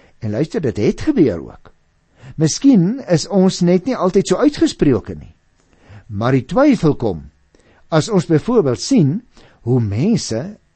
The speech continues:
ander mense vermoor. Dan wonder ons ook, maar waar is God dan?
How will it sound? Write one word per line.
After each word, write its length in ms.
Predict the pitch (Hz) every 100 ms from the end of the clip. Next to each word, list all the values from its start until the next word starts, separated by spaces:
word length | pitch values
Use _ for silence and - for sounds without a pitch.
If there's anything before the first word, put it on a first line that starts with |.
| -
ander 360 | 143 190 220
mense 380 | 120 127 139 117
vermoor. 640 | - 123 113 117 190 269 - _ _ _ _ _ _ -
Dan 180 | - 143
wonder 280 | 120 156 196
ons 300 | 170 160 156
ook, 300 | 165 127 - _ _ _ _ _ _ _
maar 160 | 120
waar 260 | 120 156 269
is 100 | 233
God 300 | - 208 202
dan? 260 | 90 71